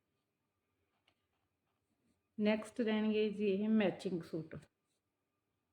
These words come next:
Without ਦੁਪੱਟਾ ਸੂਟ ਨੇ, ਪ੍ਰਿੰਟਡ ਸ਼ਰਟ ਪਲੇਨ ਇਸ ਦੇ ਨਾਲ ਬਾਟਮ ਆ।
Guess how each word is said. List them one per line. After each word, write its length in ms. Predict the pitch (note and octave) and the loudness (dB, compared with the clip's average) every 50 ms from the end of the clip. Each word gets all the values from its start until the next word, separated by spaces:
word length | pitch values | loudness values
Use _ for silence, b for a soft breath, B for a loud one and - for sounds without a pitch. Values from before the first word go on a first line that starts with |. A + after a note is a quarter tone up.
| _ _ _ _ _ _ _ _ _ - | _ _ _ _ _ _ _ _ _ -2
Without 600 | G#3 G#3 G3+ F3+ F#3+ F#3+ F#3+ G3 G#3 G#3 G#3 A#3 | 0 2 2 4 6 6 8 6 6 6 4 2
ਦੁਪੱਟਾ 540 | G#3+ G#3+ G#3+ G#3+ - F#3 F3+ - - G3 G#3 | 2 2 2 2 0 0 0 0 0 -2 -2
ਸੂਟ 380 | G#3 - - E3+ E3+ E3 E3 - | -2 -2 -4 -4 -4 -4 -4 -6
ਨੇ, 260 | F#3+ G#3 G#3 G#3+ A3 | -6 -4 -4 -4 -4
ਪ੍ਰਿੰਟਡ 720 | G#3+ - - _ _ - G3 G3 F#3+ G3 F#3+ - G3 F3 F3+ | -6 -8 -14 _ _ -6 -2 0 0 0 0 0 -2 -2 -2
ਸ਼ਰਟ 500 | - - - F#3+ F3+ F#3 F#3+ - - A#3 A#3 A#3 A#3 - b b b b b b b _ _ _ - | -6 -6 -4 -2 -2 -2 -2 -4 -6 -6 -6 -6 -8 -10 b b b b b b b _ _ _ 0
ਪਲੇਨ 300 | A3+ A3+ A#3 A#3 A#3 A3 | 2 4 4 4 4 2
ਇਸ 100 | A3 - | 0 0
ਦੇ 140 | - G3 | 0 0
ਨਾਲ 180 | F#3+ F3+ F3+ F3 - - | 0 0 -2 -4 -6 -6
ਬਾਟਮ 400 | E3+ E3 D#3+ - - F3 E3+ F3 | -6 -6 -6 -6 -8 -8 -6 -6
ਆ। 120 | E3 F#3 | -6 -6